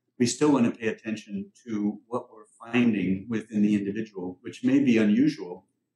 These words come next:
and make no sense in the context of that disease, but we're using science in its best form, which is direct empirical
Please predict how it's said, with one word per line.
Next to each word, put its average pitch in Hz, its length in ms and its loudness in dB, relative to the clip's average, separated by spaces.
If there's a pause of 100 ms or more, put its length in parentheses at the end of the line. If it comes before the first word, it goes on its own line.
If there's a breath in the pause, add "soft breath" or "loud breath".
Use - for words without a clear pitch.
(160)
and 110 280 0
make 117 200 -2
no 135 140 4
sense 143 360 0
in 104 80 0
the 104 120 2
context 107 420 -8
of - 80 -20
that 101 200 -14
disease, 98 440 0
but - 220 -12
we're 117 360 0 (220)
using 131 340 2
science 113 680 0
in 110 60 0
its 101 160 -2
best - 380 -10
form, 113 240 2
which 95 160 0
is - 100 -18
direct 98 460 -2
empirical 98 680 -12